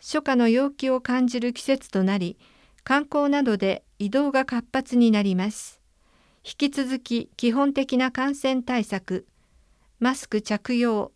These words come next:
手洗い、手指消毒、三密回避などを徹底し、マスクを外したくなるような暑さでも、人混みではマスクの着用を徹底しましょう。お問い合わせ、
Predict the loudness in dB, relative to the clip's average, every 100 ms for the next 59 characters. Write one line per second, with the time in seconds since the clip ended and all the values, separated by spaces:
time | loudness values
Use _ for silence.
0 | _ -4 -2 0 -2 -2 -6 -14 _ _
1 | _ _ -16 -8 -6 -4 -4 -4 0 2
2 | 2 -4 -6 -10 -10 _ _ _ _ _
3 | -8 0 2 4 0 -2 -6 -6 -2 0
4 | -2 0 0 0 0 -4 -8 _ _ -6
5 | -6 -6 -4 -4 -2 0 2 0 -2 -4
6 | -4 -14 _ _ _ -2 -2 0 0 2
7 | 0 -2 -6 -4 -6 -2 0 2 2 2
8 | 2 2 0 -4 -4 -2 -2 -2 -6 _
9 | _ _ _ -20 2 2 4 2 2 2
10 | 0 -2 -8 _ _ _ _ -4 -4 -2
11 | 0 2 0 -4 -2 0 0 0 0 0
12 | -2 -6 _ 2 2 0 0 0 -2 -4
13 | -4 -8 -16 _ _ _ _ _ _ _
14 | _ _ -6 0 2 4 2 0 0 -2
15 | -2